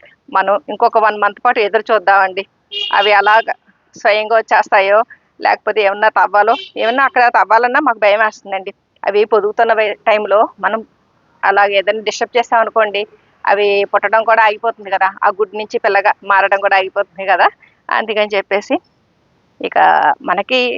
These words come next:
ప్రత్యేకంగా ఈ తాబేళ్ళు ఎలా పెంచాలి, అలాగే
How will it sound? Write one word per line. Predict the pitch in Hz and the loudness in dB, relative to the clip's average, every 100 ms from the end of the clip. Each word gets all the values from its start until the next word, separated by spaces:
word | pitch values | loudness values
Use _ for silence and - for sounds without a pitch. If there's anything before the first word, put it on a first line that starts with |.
| 254 | -6
ప్రత్యేకంగా | - 196 247 247 254 240 240 339 _ _ _ _ _ _ _ _ _ - | -4 0 0 0 0 2 0 0 _ _ _ _ _ _ _ _ _ -12
ఈ | 220 214 - _ | -4 -4 -4 _
తాబేళ్ళు | 202 190 220 233 220 _ _ _ _ - - _ - - - - 202 | 0 2 0 -4 -8 _ _ _ _ -20 -20 _ -20 -20 -20 -2 2
ఎలా | 202 208 | 2 2
పెంచాలి, | 202 185 208 202 208 - - - - - | -2 0 0 0 -2 -8 -20 -20 -20 -6
అలాగే | 190 196 202 | -2 0 -2